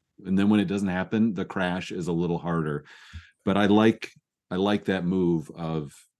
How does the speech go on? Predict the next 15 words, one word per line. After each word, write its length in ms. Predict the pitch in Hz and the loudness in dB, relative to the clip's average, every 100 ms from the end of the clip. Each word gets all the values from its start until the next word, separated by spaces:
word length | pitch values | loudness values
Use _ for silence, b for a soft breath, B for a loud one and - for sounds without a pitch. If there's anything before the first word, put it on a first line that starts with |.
| _ _ _ | _ _ _
of 140 | 92 82 | -6 0
moderating 680 | 92 92 92 87 87 82 | 2 2 2 2 2 0
expectations 1000 | 82 - 71 - 76 71 82 76 76 - - b b - | -4 -6 -10 -6 -6 -6 -6 -6 -8 -12 -20 b b -8
of, 400 | 92 87 78 - _ 107 | -4 -2 -4 -10 _ 2
and 160 | 104 | 4
then 120 | 127 113 | 6 4
of 80 | |
telling 340 | - 127 147 101 | 2 -2 0 0
yourself, 480 | 85 92 82 82 101 | -2 -4 -4 -4 -4
you 60 | |
know, 80 | 98 | -4
"Okay, 180 | 92 104 | 0 2
look 280 | 87 107 123 | 4 2 2
at 80 | - | 0
the 160 | 78 | -4